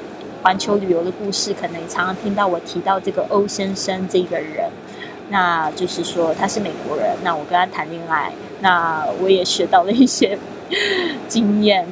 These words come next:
那我，其实我前任也是这个英国华人，也算是异国恋情吧，不同的文化。那就是今天的节目呢，就是分成了几个问题，我们就是会就五个问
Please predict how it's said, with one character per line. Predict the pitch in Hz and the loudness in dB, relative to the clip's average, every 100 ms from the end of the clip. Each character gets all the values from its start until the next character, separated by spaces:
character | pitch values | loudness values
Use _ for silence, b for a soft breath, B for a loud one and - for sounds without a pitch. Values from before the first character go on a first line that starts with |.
| 190 | 2
那 | 190 | 2
我， | 170 160 | 2 -2
其 | 156 202 | -2 -2
实 | 208 | 2
我 | 196 156 | 2 2
前 | - 180 | -2 -2
任 | 190 202 185 160 | 2 2 2 -4
也 | 143 90 | -4 -4
是 | - - 180 170 95 - | -2 -2 0 0 -2 -8
这 | - - | -8 -2
个 | 143 98 | 2 2
英 | 208 208 | 2 0
国 | 180 160 | 4 2
华 | - 151 | 4 2
人， | 147 139 123 | 2 -4 -8
也 | 147 | -8
算 | - 190 | -6 -4
是 | 185 190 | -4 -4
异 | |
国 | 185 165 | -2 0
恋 | 151 170 170 | 2 2 0
情 | - 156 | -8 -6
吧， | 151 160 | -8 -6
不 | 196 | -6
同 | 170 151 | -6 -8
的 | |
文 | 143 147 - - | -6 -8 -8 2
化。 | 175 143 - - B B B B - - - - - - | 2 2 -4 -14 B B B B -14 -12 -12 -12 -12 2
那 | 269 285 277 262 | 4 6 4 2
就 | 254 262 | 0 -2
是 | - 254 | 0 -2
今 | - 285 | -2 -4
天 | 269 311 294 | -4 -2 2
的 | 247 | 2
节 | - 202 190 | 0 -2 0
目 | 220 233 | 2 0
呢， | 208 196 185 180 175 185 | 0 0 2 2 0 -2
就 | 185 | -8
是 | - 202 | -8 -6
分 | 196 214 214 | 0 2 0
成 | - 175 170 | -4 -6 -4
了 | 170 | -4
几 | 165 - 147 - | -4 -8 -8 0
个 | 156 147 | 2 2
问 | 175 202 175 | 4 2 0
题， | - - - 135 143 | -4 -4 -4 -6 -6
我 | 175 170 | -6 -6
们 | - - | -6 -4
就 | 175 | -4
是 | - | -4
会 | 185 196 180 160 - | -2 0 2 -2 0
就 | 208 | 2
五 | 180 160 156 | 2 0 -4
个 | 156 | -4
问 | 170 | 0